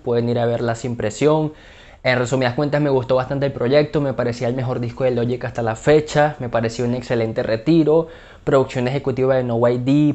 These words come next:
pedazos de beat de Logic, No I D regados por ahí y allá, buen proyecto. Pero resulta que después de eso pasaron los meses y Logic estaba más activo que nunca,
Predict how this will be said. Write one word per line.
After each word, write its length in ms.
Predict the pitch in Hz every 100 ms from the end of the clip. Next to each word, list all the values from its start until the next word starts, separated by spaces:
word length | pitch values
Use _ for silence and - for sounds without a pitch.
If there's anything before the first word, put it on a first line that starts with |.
| -
pedazos 440 | 120 113 110 131
de 120 | 131
beat 180 | 120 117
de 120 | 120
Logic, 500 | 120 127 131 131 131 120
No 220 | 131 120
I 120 | 110 113
D 160 | 123
regados 380 | 123 123 123 123
por 180 | 139 120
ahí 160 | 117
y 60 | 123
allá, 380 | 127 135 147 147 - - - -
buen 360 | 135 160 160 135
proyecto. 540 | 139 131 110 - 92 - - - -
Pero 160 | 139
resulta 360 | 143 143 151 185
que 80 | 170
después 220 | 139 135
de 60 |
eso 160 | 139 170
pasaron 300 | 131 135 143
los 100 | 135
meses 420 | 131 143 147 151 -
y 80 | 147
Logic 320 | 135 135 156
estaba 420 | 131 123 131 147 - - -
más 180 | 143 147
activo 320 | 147 151 147
que 80 | 135
nunca, 520 | 143 185 175 175 -